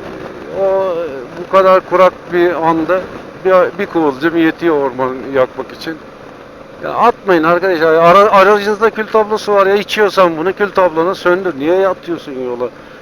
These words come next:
Yani ne, derdin ne senin be kardeşim ya? Umuruna değil insanın. Pi-, pislik konularını hep bütün YouTube'da kanal olan arkadaşlarımız, işte televizyonlarda, orada burada hep işleniyor.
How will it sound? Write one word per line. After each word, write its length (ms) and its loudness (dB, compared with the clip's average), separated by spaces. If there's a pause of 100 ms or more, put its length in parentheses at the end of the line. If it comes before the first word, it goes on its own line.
(540)
Yani 380 -6
ne, 180 0 (580)
derdin 440 2
ne 100 0
senin 340 -6
be 60 2
kardeşim 480 -6
ya? 60 -4
Umuruna 480 2
değil 180 4
insanın. 540 -8
Pi-, 100 -8 (480)
pislik 420 -2
konularını 720 2
hep 140 4 (340)
bütün 360 0 (580)
YouTube'da 640 2
kanal 340 2
olan 220 2
arkadaşlarımız, 960 0 (100)
işte 280 -6
televizyonlarda, 800 0
orada 260 0
burada 160 -2
hep 260 -2
işleniyor. 440 -2